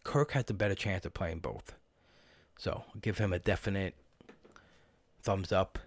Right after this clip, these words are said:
Uh, Brandon Belt, yeah, nope. No thanks.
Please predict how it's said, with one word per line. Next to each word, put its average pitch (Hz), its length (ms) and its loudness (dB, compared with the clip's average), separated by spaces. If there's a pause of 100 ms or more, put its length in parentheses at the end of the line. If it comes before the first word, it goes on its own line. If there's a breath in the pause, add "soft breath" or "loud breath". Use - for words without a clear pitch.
(340)
Uh, 113 360 6
Brandon 131 400 4
Belt, 127 480 4 (220)
yeah, 90 420 -4
nope. 87 340 -4 (520)
No 95 80 -6
thanks. - 440 -6